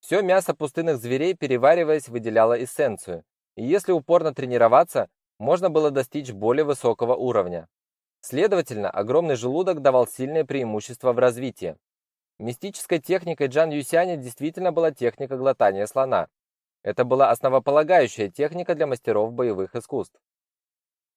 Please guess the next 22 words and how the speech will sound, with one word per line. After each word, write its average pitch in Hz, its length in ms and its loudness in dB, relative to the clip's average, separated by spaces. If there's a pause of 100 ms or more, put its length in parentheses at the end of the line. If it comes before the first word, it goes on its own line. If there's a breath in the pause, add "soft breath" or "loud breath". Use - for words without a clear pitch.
(440)
Джан 127 260 4
Юсянь 147 380 0
продолжал: 113 600 2 (840)
Воины 160 400 0
из 143 140 -6
больших 156 380 4
кланов 156 380 6
практикуют 156 560 -2
эту 143 180 -2
технику, 147 440 -4
поедая 131 460 6
мясо 120 320 2
пустынных 107 480 -6
зверей. 117 440 0 (520)
Но 98 120 -4
поскольку 180 440 2
в - 80 -10
пустынном 147 480 -2
облаке 143 400 0
не 123 140 -6
хватает 127 420 4
ресурсов, 123 560 -4